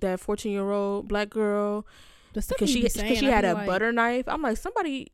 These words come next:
Speaker 1: needs to beat his ass behind that. I'm sorry. Like, why would you ever say that?
Speaker 2: You, you also have children of your own.
Speaker 1: And he was saying that. He's like, "Well, if it was my kid that she was," I'm like, "A butter knife, bro? And she had to die over that?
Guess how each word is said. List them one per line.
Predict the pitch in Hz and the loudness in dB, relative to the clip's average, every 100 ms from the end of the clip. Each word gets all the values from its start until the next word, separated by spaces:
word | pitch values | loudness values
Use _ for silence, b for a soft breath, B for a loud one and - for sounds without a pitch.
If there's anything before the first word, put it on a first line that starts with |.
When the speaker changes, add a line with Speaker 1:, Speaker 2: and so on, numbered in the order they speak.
| - | -14
Speaker 1:
needs | 165 - | -12 -12
to | |
beat | - - | -14 -14
his | - | -12
ass | 104 104 - | -10 -10 -10
behind | - - 156 | -12 -12 -10
that. | 151 | -10
I'm | 185 | -10
sorry. | - - - - | -12 -10 -10 -10
Like, | - - - _ - - - _ _ - - _ | -10 -10 -12 _ -20 -20 -20 _ _ -20 -20 _
why | - 311 | -6 -2
would | 339 | 0
you | 240 | 0
ever | 208 | 0
say | 208 185 | 0 -2
that? | 180 127 95 - _ - | -2 -4 -6 -10 _ -8
Speaker 2:
You, | 262 - | -6 0
you | |
also | 311 349 | 2 2
have | 247 262 | -2 -6
children | - 285 254 | -6 -4 -4
of | 190 | -6
your | 160 | -8
own. | 196 - - - - - _ _ | -10 -14 -18 -20 -20 -20 _ _
Speaker 1:
And | 226 | 4
he | 277 | 6
was | 254 | 4
saying | 262 240 | 2 0
that. | |
He's | 208 - | 0 -4
like, | - | -6
"Well, | 175 | -8
if | 165 | -6
it | 185 | -6
was | 190 | -6
my | 180 190 | -6 -8
kid | - 202 180 | -6 -2 -2
that | 185 | -2
she | |
was," | 202 196 B - | -6 -6 B -2
I'm | |
like, | 285 269 | -2 0
"A | |
butter | 190 208 262 | 2 2 4
knife, | 285 320 339 | 2 2 0
bro? | 277 302 330 339 | 2 4 4 4
And | 269 | 4
she | 294 | 4
had | 294 | 4
to | 214 | 6
die | 180 208 311 | 6 8 6
over | 330 | 4
that? | 359 392 | 2 0